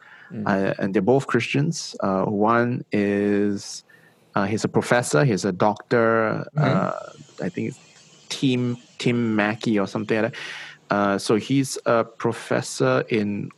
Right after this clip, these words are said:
Speaker 2: Old Testament Hebrew, and I mean, uh, he, he's probably, he's very smart. Uh, and I think the friend is also a Christian, and, and, but he's more like a, I think he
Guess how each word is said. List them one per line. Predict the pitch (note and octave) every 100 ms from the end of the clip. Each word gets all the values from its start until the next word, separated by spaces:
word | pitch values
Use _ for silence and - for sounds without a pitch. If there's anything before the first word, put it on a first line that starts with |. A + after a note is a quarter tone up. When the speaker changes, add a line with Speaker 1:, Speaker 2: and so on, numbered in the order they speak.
| -
Speaker 2:
Old | A#2 B2 B2 A#2+ A#2+ - _ -
Testament | - A#2+ A2 - - A2+ A#2 A2+ A2+ A#2
Hebrew, | - - A2 G#2+ A2 A2+ A2 A2
and | G#2 G2+ - - - - - - - -
I | -
mean, | G2
uh, | F#2 B1+
he, | D2 A2
he's | F#2+ F#2+
probably, | - G2 G2+ F2 - -
he's | G2
very | G2 G2+
smart. | - F#2+ F2+ - - - - -
Uh, | G2+
and | -
I | G#2
think | C#3+ A#2+
the |
friend | G2 - B2+ C#3
is | G#2+
also | A2 B2+ A#2
a |
Christian, | G2+ A#2 B2 D#3+
and, | D#3+ G2+ G2
and, | G#2 G2
but | F#2+ F2+
he's | - A2+ -
more | A2+ A2
like | G2+ F#2+ -
a, | F#2+ -
I |
think | A#2
he | A2